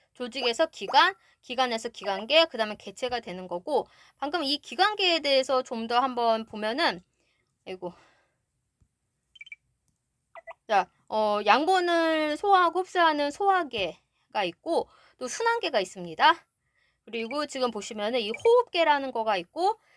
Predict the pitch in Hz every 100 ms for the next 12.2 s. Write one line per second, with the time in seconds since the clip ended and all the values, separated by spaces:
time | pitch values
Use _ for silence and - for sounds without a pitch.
0 | _ _ 214 190 240 - 349 339 302 -
1 | 208 220 226 220 220 233 277 - 254 240
2 | 180 180 196 226 269 - 226 - 320 311
3 | 269 240 220 208 190 175 - 175 - 190
4 | 156 143 151 _ _ _ _ _ _ 311
5 | 330 - 285 311 302 269 208 220 208 -
6 | - 214 196 247 320 370 349 320 302 277
7 | 233 311 254 185 226 349 349 330 320 -
8 | 226 277 269 208 - 233 226 165 196 202
9 | 196 285 220 - - - - 311 320 220
10 | 214 320 339 311 294 277 - 196 190 190
11 | 208 196 269 247 226 311 196 175 - 302
12 | 262 453